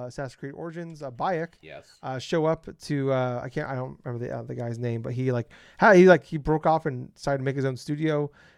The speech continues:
Speaker 1: and make his, like, start actually making his own games. He's done, uh, voice acting for
Speaker 2: Yeah.
Speaker 1: a couple other games as well, but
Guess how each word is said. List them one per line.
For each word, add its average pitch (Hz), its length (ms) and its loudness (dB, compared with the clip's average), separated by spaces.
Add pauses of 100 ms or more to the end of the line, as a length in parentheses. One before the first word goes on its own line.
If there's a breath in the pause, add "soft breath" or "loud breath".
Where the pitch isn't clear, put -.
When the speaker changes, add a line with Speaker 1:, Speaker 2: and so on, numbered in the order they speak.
(120)
Speaker 1:
and 123 120 -4
make 127 140 -2
his, 120 160 -8
like, 135 180 -6
start 143 200 -4
actually 135 240 -6
making 131 260 -4
his 165 80 -4
own 170 120 0
games. 156 200 -4
He's 202 80 -10
done, 202 220 -2
uh, 156 80 -4
voice 139 240 -4
acting 131 260 -4
for 104 60 -12
Speaker 2:
Yeah. 110 80 -8
Speaker 1:
a - 20 -10
couple 131 240 -10
other 120 100 -8
games 127 200 -10
as 110 100 -12
well, 113 240 -8
but - 220 -10